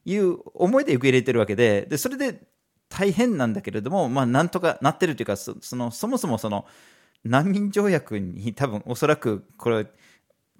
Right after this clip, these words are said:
まず戻ってもう一回確認するっていうところから、この話をしなきゃいけないでしょうね。こういうような国々のこういう立場を見てると。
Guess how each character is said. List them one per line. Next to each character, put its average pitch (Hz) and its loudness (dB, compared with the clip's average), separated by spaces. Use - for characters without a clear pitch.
ま 135 4
ず 110 -2
戻 113 4
っ 240 -2
て 110 -2
も 120 0
う - 4
一 - -4
回 175 2
確 165 -4
認 165 0
す - -4
る 240 -2
っ - -2
て - -8
い 135 -2
う 117 -2
と - -6
こ 127 0
ろ 117 2
か 123 -2
ら、 180 2
こ 143 -4
の 104 -4
話 127 -2
を 98 2
し - -4
な 117 2
き - -4
ゃ 131 0
い 107 -6
け 117 4
な 110 2
い 107 0
で 98 -4
し 92 -6
ょ 95 -6
う - -6
ね。 151 -2
こ - -2
う 127 4
い 120 0
う 117 -2
よ 113 0
う - -2
な 104 -2
国 113 -2
々 107 0
の 95 -4
こ 120 0
う 110 4
い 104 0
う - -6
立 110 -4
場 98 2
を 87 -6
見 117 -2
て 120 4
る 104 -2
と。 98 -10